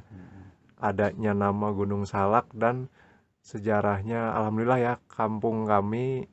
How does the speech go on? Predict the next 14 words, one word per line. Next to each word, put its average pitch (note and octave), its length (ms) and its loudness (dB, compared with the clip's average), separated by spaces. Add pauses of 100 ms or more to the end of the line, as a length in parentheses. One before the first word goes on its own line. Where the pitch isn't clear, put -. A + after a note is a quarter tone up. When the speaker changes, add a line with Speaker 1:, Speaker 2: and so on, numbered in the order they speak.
(180)
Speaker 1:
Hmm. A#2 340 -12
Speaker 2:
aman A#2+ 420 4
lah B2 120 0
dari G#2 320 2
Speaker 1:
Aman. C#3 460 4
Speaker 2:
maling G2 560 4
apa-apa G2+ 480 0
ya, G#2 140 2
itu G#2 180 -2
ceritanya. G#2+ 680 0 (280)
Jadi A2+ 280 -4
orang A#2+ 600 0 (360)
semata-mata G#2 680 -2
ngelihatnya A2 680 2